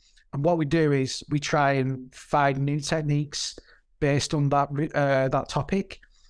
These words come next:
And then we create, like, free web academy labs that people can try and hack for themselves. So what our job is to do basically is find the new techniques and then apply them into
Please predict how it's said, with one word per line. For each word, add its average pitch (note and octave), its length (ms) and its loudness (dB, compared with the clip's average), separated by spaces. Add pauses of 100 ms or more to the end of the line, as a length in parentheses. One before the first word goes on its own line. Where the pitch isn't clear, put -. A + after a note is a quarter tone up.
(140)
And D3 140 2
then C#3+ 280 0 (140)
we D3 360 2 (120)
create, D3+ 460 2
like, C3+ 420 0 (320)
free D3 460 0 (160)
web D3 400 -4 (280)
academy C#3 480 0
labs D3 420 0
that C3+ 300 0
people C#3+ 320 0
can C3 360 -4
try B2+ 240 -2
and C3 80 -2
hack C#3+ 320 -4
for - 100 -8
themselves. D3 640 0 (460)
So - 140 -2
what D#3 260 2
our D#3 240 4
job D3 260 0
is C#3 160 -2
to - 140 -2
do C#3 300 0
basically C3 560 0
is - 160 -4 (340)
find E3+ 320 2
the D#3 60 2
new D#3 120 2
techniques C3+ 680 0
and C#3 100 2
then B2+ 120 4
apply C#3+ 480 0
them C3+ 160 2
into C3 440 0